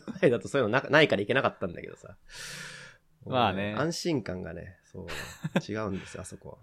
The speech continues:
Speaker 1: は。
Speaker 2: まあ、島根でもイオンは、もう、<laughs> なんだろう、もう、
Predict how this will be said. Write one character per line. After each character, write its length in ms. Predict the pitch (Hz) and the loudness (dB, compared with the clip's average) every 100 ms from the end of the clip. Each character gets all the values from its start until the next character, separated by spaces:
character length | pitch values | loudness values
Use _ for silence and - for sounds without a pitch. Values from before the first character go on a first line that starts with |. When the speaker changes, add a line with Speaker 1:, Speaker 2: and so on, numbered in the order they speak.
| - | -14
Speaker 1:
は。 80 | |
Speaker 2:
ま 300 | 147 127 120 | -8 -4 -4
あ、 60 | 110 | -4
島 720 | 92 95 - - - 156 135 110 | -6 -16 -16 -18 -10 -2 2 2
根 180 | 101 | 2
で 80 | 98 | 0
も 280 | 95 90 65 | -2 -6 -8
イ 160 | 87 117 | -4 0
オ 60 | 98 | 0
ン 160 | 87 | 0
は、 140 | 87 82 - - - - | -2 -4 -6 -12 -16 -8
も 320 | 120 90 - - | -6 -6 -10 -16
う、 640 | _ _ _ _ _ _ _ | _ _ _ _ _ _ _
<laughs> 640 | _ _ _ _ _ _ 127 | _ _ _ _ _ _ -6
な 80 | 110 | -4
ん 80 | 82 | -4
だ 80 | |
ろ 60 | 82 - - 123 | -8 -10 -10 -2
う、 40 | |
も 360 | 104 80 - - _ _ _ | 0 0 -4 -14 _ _ _
う、 40 | - | -14